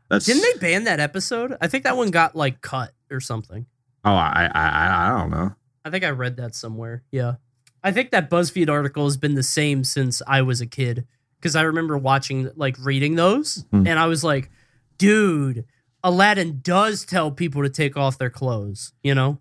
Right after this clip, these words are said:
Speaker 2: like that
Speaker 1: Yeah.
Speaker 2: thing,
Speaker 1: Oh,
Speaker 2: or
Speaker 1: here's, here's a banger one. In Powerpuff Girls, Bubbles told their new neighbor that she was made in the lab by an accident. And this little girl responded and goes, "Don't worry, Professor. I was an accident too."
Speaker 2: That one too. Yeah, yeah, yeah.
Speaker 1: Yeah,
Speaker 2: That
Speaker 1: and
Speaker 2: was a good
Speaker 1: honestly,
Speaker 2: one.
Speaker 1: banger joke.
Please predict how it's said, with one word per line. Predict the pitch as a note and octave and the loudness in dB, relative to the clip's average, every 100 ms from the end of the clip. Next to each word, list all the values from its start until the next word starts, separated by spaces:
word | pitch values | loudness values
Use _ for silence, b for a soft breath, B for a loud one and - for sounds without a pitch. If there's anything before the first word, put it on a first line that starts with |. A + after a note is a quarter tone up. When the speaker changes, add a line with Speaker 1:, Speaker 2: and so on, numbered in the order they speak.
| _ | _
Speaker 2:
like | C#3 C3+ | -4 2
that | D3 | 4
Speaker 1:
Yeah. | - F#2+ | 4 4
Speaker 2:
thing, | D3 C#3+ | 2 2
Speaker 1:
Oh, | |
Speaker 2:
or | A2+ | 2
Speaker 1:
here's, | D3+ F#3+ - | 2 2 2
here's | F3 | 2
a | D3+ | 2
banger | G#2 F#2+ F2+ F2+ | 2 0 2 2
one. | F2+ F#2 | 2 2
In | G#2+ | 2
Powerpuff | G#2 B2 B2+ A#2 G2+ | 2 2 2 -2 0
Girls, | A2 G2+ F#2 | 2 2 2
Bubbles | F#2 A2 A2+ A2 | 2 0 0 0
told | B2 A2+ G2 - | 0 0 2 2
their | G#2 | 4
new | G#2+ A#2 | 4 4
neighbor | A2 A2+ G2+ F2+ E2+ _ _ _ _ G#2 - _ | 4 4 4 2 0 _ _ _ _ -8 -8 _
that | G2+ G#2+ G2 F#2 - - | 2 4 4 0 -6 -6
she | - A#2+ | -2 2
was | A2+ G#2+ G2 A2 | 4 4 2 2
made | A2 A#2 | 4 4
in | A2 | 4
the | G2+ | 4
lab | G2 G2+ F#2 | 4 4 2
by | F2+ | 0
an | F2 | 0
accident. | E2+ G2+ - - F2 - | 0 0 -2 -2 -2 -2
And | G2 G2+ | 0 2
this | F#2+ - | 2 0
little | B2 A2+ | 2 2
girl | G2 G#2+ | 4 2
responded | G2+ - G2+ F#2+ | 2 0 2 2
and | F2+ | 2
goes, | A2 - | -2 0
"Don't | D#3 C#3 | 0 2
worry, | G#2 F2+ | 2 2
Professor. | F#2+ F#2+ F2+ F#2+ - | 0 -2 0 0 0
I | A2 B2 | 0 2
was | A#2 | 2
an | G2 | 2
accident | F2+ F2 F#2 E2+ D2 | 2 2 0 -2 0
too." | - E2+ C2+ - _ _ _ | 0 2 0 -4 _ _ _
Speaker 2:
That | D3+ E3+ E3+ | 0 0 0
one | D#3+ C#3+ C3 | -4 -6 -4
too. | D3+ C3+ A2 - | -2 -2 -4 -4
Yeah, | C3 B2+ | -2 0
yeah, | |
yeah. | A#2+ | 2
Speaker 1:
Yeah, | A#2 | 4
Speaker 2:
That | |
Speaker 1:
and | A#2 | 4
Speaker 2:
was | A2+ | 4
a | C3+ | 4
good | |
Speaker 1:
honestly, | D#3+ E3+ A2 E3+ D#3+ | 4 2 4 4 2
Speaker 2:
one. | G#2+ | 0
Speaker 1:
banger | A2+ G2+ F#2 | 2 2 2
joke. | E2+ E2+ E2 - | 2 2 0 -4